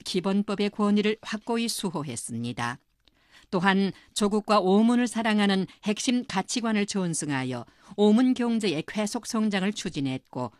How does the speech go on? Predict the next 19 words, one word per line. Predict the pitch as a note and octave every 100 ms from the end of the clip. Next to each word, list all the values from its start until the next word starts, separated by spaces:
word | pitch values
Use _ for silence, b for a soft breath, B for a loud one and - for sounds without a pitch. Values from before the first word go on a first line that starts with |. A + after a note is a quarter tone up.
| b b b
민생을 | G#3 G#3 A#3+ A#3+ A#3+ A3 D3+
지속적으로 | A3 A3 A3 A#3+ G#3 G3+ E3
개선했으며 | - D3+ - D#3+ D#3+ - F3+ D3 A#2 A#2 b b b
조화로운 | G#3 G3+ A#3 A#3+ B3+ A3+
사회 | - F#3+ A#3+
안정을 | A3+ A3 G3+ F#3 E3
유지하여 | D#3+ D3 C#3 C3+ B2 B2 B B
오문 | G3 G#3 G#3+ A#3+
특색이 | - - G#3 F#3+
있는 | E3 E3 E3 E3+ B B
한나라 | - G3 G3 F#3 F#3 -
두 | -
가지 | F#3+ A#3 B3
제도의 | G#3+ G#3+ G3+ F#3+ F3+ b b
성공적인 | - F#3 G#3+ B3 A#3 A#3 A#3
실천을 | G#3 G#3+ - G3+ G3+ - b
전 | - F#3+ F3+ F3
세계에 | - E3 D#3+ D3 C#3+ -
전시했습니다. | D3+ B2+ - A#2+ - A#2 A#2+ B2 A#2 A#2